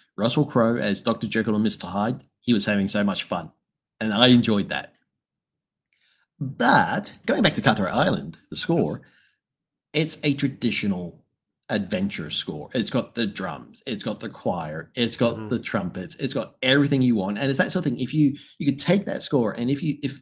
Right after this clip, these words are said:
Speaker 1: you know, you had never seen the movie and I played you the score, I say, "When do you think this was done?" Chances are you'd say, "It sounds like it's from the golden age of cinema." It's that classic style.
Speaker 2: Sure.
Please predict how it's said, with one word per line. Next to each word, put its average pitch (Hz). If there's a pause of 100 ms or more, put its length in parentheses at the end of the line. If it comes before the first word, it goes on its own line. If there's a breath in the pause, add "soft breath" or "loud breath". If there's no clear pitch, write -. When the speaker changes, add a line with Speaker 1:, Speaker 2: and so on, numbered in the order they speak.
Speaker 1:
you 123
know, 92
you 139
had 110
never 135
seen 180
the 147
movie 101 (380)
and 110
I 117
played 127
you 120
the 101
score, 101
I 87
say, 98
"When 170
do 160
you 147
think 143
this 113
was 101
done?" 95
Chances 160
are 107
you'd 107
say, 110 (600 loud breath)
"It 143
sounds 120
like 104
it's 101
from 98
the 123
golden 101
age 92 (120)
of -
cinema." - (240)
It's 104 (160)
that - (240)
classic 85
style. - (600)
Speaker 2:
Sure. -